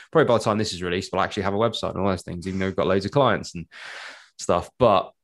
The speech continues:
I'm coming from it that way, in terms of I've built personal brand before company brand, but both are reflective of each other. You know, as you've said, um, you know, be bold, be amazing, be brave. Like, those things are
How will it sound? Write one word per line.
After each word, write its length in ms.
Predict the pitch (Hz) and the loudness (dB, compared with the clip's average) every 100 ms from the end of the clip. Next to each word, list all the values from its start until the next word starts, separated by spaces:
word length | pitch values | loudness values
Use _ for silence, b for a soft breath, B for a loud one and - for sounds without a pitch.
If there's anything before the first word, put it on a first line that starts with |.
| _ _ - | _ _ 0
I'm 180 | 113 110 | 2 2
coming 260 | 110 98 | -2 -4
from 220 | 90 101 | -4 -2
it 120 | 87 92 | -2 2
that 200 | 101 - | 2 2
way, 160 | 82 | -2
in 60 | 85 | -2
terms 260 | 98 87 | -6 -6
of 100 | 90 | -4
I've 300 | 92 - 90 | -2 0 -2
built 220 | - 90 87 | 0 0 2
personal 320 | 87 - 82 | -4 -2 -2
brand 220 | 90 87 | -2 -2
before 260 | 85 85 85 | -4 -6 -2
company 340 | 107 95 90 | -2 -2 -6
brand, 420 | - 82 85 85 - - | -2 0 0 -4 -4 0
but 320 | 92 90 - _ | 4 2 -2 _
both 300 | - 107 104 | 0 2 2
are 40 | 98 | -4
reflective 540 | 95 107 - - 87 | -4 -2 -4 -6 -10
of 140 | 87 90 | -6 -6
each 260 | 85 - | -6 0
other. 320 | 113 101 67 | 0 0 -4
You 160 | 78 90 | -6 -4
know, 220 | 90 87 - | -2 -4 -6
as 240 | - 98 95 | -4 -2 0
you've 200 | 104 - | -4 -2
said, 340 | 85 80 80 - _ _ | -2 -2 -4 -18 _ _
um, 500 | 87 85 82 87 85 _ _ - - | -4 -2 -2 -4 -6 _ _ -20 -8
you 80 | 90 | -6
know, 80 | 82 | -4
be 140 | 90 | -4
bold, 320 | 90 92 90 | 0 0 0
be 100 | 87 | 0
amazing, 400 | 92 90 87 90 | 0 0 -2 -6
be 100 | 87 | -6
brave. 340 | 85 87 87 87 | -2 0 0 0
Like, 140 | 52 | 0
those 240 | 101 101 | 2 2
things 380 | - 104 95 85 | 2 0 0 -2
are 180 | 90 85 | -2 -2